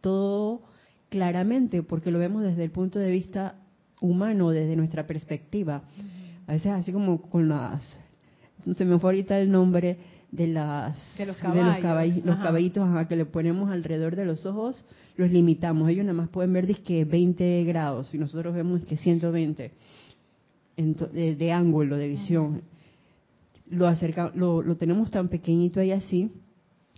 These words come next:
Speaker 1: pero las primeras cosas que nos dijo el amado Maestro Ascendido Hilarión es que Él sirve con todos, porque todos tenemos que aprender a adquirir o a desarrollar fe.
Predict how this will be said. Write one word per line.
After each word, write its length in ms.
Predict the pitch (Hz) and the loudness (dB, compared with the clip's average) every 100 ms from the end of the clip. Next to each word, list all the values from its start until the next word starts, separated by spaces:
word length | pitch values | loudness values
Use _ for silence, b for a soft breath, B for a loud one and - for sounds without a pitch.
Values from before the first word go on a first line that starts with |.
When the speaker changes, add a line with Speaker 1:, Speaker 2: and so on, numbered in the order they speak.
| - - _ | -20 -20 _
Speaker 1:
pero 520 | 277 277 185 196 254 - - - _ _ - | 2 4 4 2 0 -6 -20 -20 _ _ -4
las 180 | 175 185 | -2 0
primeras 380 | 185 185 202 220 | 2 2 0 -2
cosas 240 | 226 254 | -2 -2
que 120 | 214 | -2
nos 120 | 175 | 0
dijo 140 | 175 196 | 2 2
el 80 | 190 | 2
amado 480 | 165 165 185 196 - - _ - | 2 2 2 0 -6 -20 _ -4
Maestro 380 | 165 165 165 196 | 2 2 2 -2
Ascendido 360 | 180 165 160 | 2 2 2
Hilarión 420 | 170 151 156 156 170 | 2 0 0 0 -2
es 120 | 165 | -8
que 200 | - 170 - | -6 -6 -2
Él 300 | 165 175 180 B B B _ - | 0 -2 -4 B B B _ 0
sirve 460 | 247 269 233 254 240 | 2 4 4 2 -2
con 240 | - 165 160 | -4 -2 -2
todos, 640 | - 180 170 190 190 - - | 2 4 4 4 0 -6 -10
porque 260 | 170 170 | -6 -6
todos 300 | 160 190 226 | -4 -2 -2
tenemos 320 | 220 165 180 180 | -2 -2 -2 -4
que 200 | 208 - | -8 -8
aprender 800 | 196 170 165 160 175 196 202 233 B B B B _ | -6 -4 -2 -2 0 2 0 -2 B B B B _
a 280 | 196 202 214 214 | -2 -2 -2 -4
adquirir 480 | 185 - 170 180 180 | -6 -2 2 2 2
o 40 | |
a 40 | 185 | 2
desarrollar 760 | 165 160 156 156 156 160 156 - - - | 0 0 0 0 0 -2 -6 -14 -20 -6
fe. 300 | 170 151 151 | -2 -2 -6